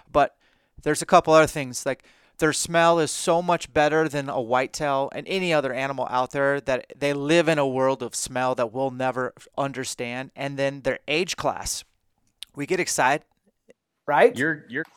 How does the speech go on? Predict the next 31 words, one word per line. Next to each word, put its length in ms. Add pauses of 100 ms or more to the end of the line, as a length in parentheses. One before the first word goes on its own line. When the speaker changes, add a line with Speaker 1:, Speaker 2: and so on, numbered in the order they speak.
(120)
Speaker 2:
on 160
some 320
warriors 560
that 120
have 100
been 200
wandering 460
the 80
tundra 460
for 180
a 80
long 680
time. 480 (1040)
I 80
mean, 200
we, 400 (120)
uh, 160 (120)
the 80
oldest 360
bear 240
I 80
remember 760 (520)
um, 640 (160)
was 680
twenty-six. 1040 (680)
Speaker 1:
<laughs> 640
Speaker 2:
Twenty-six-year-old 880
bear. 200 (1200)
Speaker 1:
Think 200
about 320
that. 340